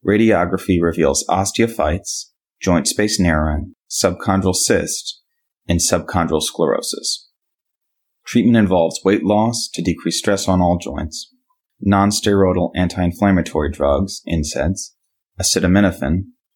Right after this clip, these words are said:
physical therapy, and or intra-articular injections of steroids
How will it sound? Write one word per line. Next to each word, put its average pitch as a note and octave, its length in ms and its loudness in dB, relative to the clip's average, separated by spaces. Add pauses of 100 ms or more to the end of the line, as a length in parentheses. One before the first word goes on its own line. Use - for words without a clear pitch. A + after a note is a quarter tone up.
(220)
physical G#2 380 -2
therapy, E2+ 640 -2 (420)
and F#2 200 2
or E2+ 300 2 (340)
intra-articular F2+ 720 0
injections E2 680 -2
of - 100 -2
steroids F#2 680 2